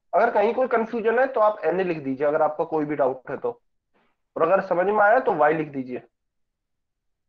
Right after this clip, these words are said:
क्योंकि इस, काफी बच्चों ने इसमें गलती करी है। Only वो बच्चे बताएंगे जिन्होंने गलती की थी और कहाँ गलती की थी, वो समझ में आया उनको? ठीक है, बहुत बढ़िया।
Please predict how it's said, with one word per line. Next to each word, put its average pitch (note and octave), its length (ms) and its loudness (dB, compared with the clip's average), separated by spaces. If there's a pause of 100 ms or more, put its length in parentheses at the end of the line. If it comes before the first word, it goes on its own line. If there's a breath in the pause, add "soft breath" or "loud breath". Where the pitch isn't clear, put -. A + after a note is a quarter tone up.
(300)
क्योंकि A3+ 220 -2
इस, B3 120 -4
काफी F3 400 2
बच्चों A3 300 0
ने G#3 100 2
इसमें F#3+ 240 -2
गलती D3 260 -2
करी B2+ 220 -4
है। A2+ 140 -8 (2000)
Only G#3+ 260 2
वो G3+ 160 4
बच्चे A3 240 0
बताएंगे G#3 380 2
जिन्होंने G#3 340 0
गलती D#3+ 380 0
की G3+ 140 -4
थी D4 380 -6 (200)
और F3+ 80 2 (140)
कहाँ F#3 240 2
गलती G3+ 300 -2
की F#3 140 -4
थी, F#3+ 160 -6
वो G#3 140 0
समझ G3 240 0
में G3+ 120 4
आया G3 120 6
उनको? G#3+ 240 -2 (3750)
ठीक F3 240 -4
है, C3+ 60 2
बहुत D3 260 0
बढ़िया। B2 280 -2